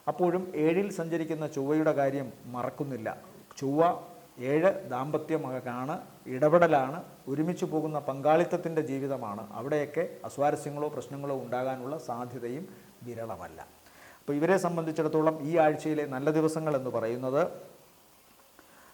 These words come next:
ആ, വൃശ്ചിക, ധനുക്കൂറിനെ സംബന്ധിച്ചിടത്തോളം ഈ ആഴ്ചയിലെ നല്ല ദിവസങ്ങൾ എന്ന് പറയുന്നത് ആറ്, ഏഴ്, എട്ട് ആണ്. അടുത്തത് മകരക്കൂർ. മകരക്കൂറിൽ വരുന്ന നക്ഷത്രങ്ങൾ ഉത്രാടത്തിൻ്റെ രണ്ടാമത്തെ മുക്കാൽ,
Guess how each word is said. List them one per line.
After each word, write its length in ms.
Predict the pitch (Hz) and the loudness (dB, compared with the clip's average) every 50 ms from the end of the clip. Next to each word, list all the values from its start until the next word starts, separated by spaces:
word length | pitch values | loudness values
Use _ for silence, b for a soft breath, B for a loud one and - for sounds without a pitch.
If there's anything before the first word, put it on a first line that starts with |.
| B B _ _ - | B B _ _ -12
ആ, 80 | 113 117 117 117 117 117 117 117 110 - 113 | -10 -8 -6 -6 -6 -4 -4 -6 -6 -8 -10
വൃശ്ചിക, 280 | 117 - - 143 143 139 143 - 73 - - - - - - - - - - - - 120 127 | -12 -8 -6 -6 -6 -6 -6 -10 -12 -12 -12 -12 -16 -18 -20 -20 -20 -20 -20 -20 -14 -12 -10
ധനുക്കൂറിനെ 500 | 120 131 151 143 - 165 170 170 175 170 | -8 -8 -8 -4 -2 -2 0 0 0 -2
സംബന്ധിച്ചിടത്തോളം 840 | 165 160 156 156 156 147 139 143 151 151 156 156 156 165 165 165 - | -2 -2 -4 -2 -4 -4 -2 -2 -2 2 2 4 4 4 2 0 -2
ഈ 140 | 139 135 147 | -2 2 4
ആഴ്ചയിലെ 420 | 151 151 151 147 151 151 151 156 | 4 4 4 2 2 2 2 2
നല്ല 240 | 151 139 127 131 135 | 2 2 0 0 2
ദിവസങ്ങൾ 460 | 147 156 156 151 156 156 147 143 139 | 4 4 4 4 2 0 -2 -2 -4
എന്ന് 120 | 135 131 127 | -4 -4 -2
പറയുന്നത് 600 | 117 120 120 120 123 127 131 135 131 147 165 - - - - | -2 0 0 0 0 -2 -2 -2 0 0 0 -2 -4 -8 -8
ആറ്, 640 | 113 117 123 127 135 143 147 151 156 165 175 190 185 - - - | -6 -6 -4 -4 -2 0 0 2 4 4 2 2 0 -4 -8 -6
ഏഴ്, 600 | 120 120 120 123 135 139 143 156 165 175 - - - 127 | -4 -2 0 0 0 2 4 4 2 2 0 -2 -6 -6
എട്ട് 280 | 127 - - - 147 | -8 -8 -4 -2 0
ആണ്. 500 | 143 - - - - - - - - - - - - - B B B B B B B B B B B - | 0 0 -2 -6 -12 -14 -16 -20 -20 -20 -20 -20 -20 -20 B B B B B B B B B B B -2
അടുത്തത് 540 | 123 143 147 - 160 156 156 160 160 151 135 | 0 0 4 6 6 8 8 8 6 6 4
മകരക്കൂർ. 500 | 131 135 151 165 175 - - 135 123 - - 127 | 2 4 6 6 6 4 2 -2 -4 -4 -6 -8
മകരക്കൂറിൽ 540 | 131 139 156 165 165 165 175 180 180 170 | -2 0 2 2 2 2 2 0 2 4
വരുന്ന 280 | 165 165 160 156 156 151 | 4 2 2 0 -2 -4
നക്ഷത്രങ്ങൾ 680 | 143 135 - - 156 147 156 156 156 156 165 185 196 202 202 196 - - B B B B B B B B B B B _ | -6 -8 -6 -6 -6 -4 -4 -4 -2 0 -2 -2 -2 -4 -8 -14 -14 -14 B B B B B B B B B B B _
ഉത്രാടത്തിൻ്റെ 560 | - - - 160 170 175 170 170 175 170 170 160 | -6 0 6 8 8 8 8 6 4 2 2 2
രണ്ടാമത്തെ 580 | 151 147 151 160 160 165 165 165 165 170 170 | 2 4 6 6 6 6 4 2 4 4 4
മുക്കാൽ, 480 | 160 156 151 - - 156 165 175 185 | 4 2 -4 0 6 8 8 8 8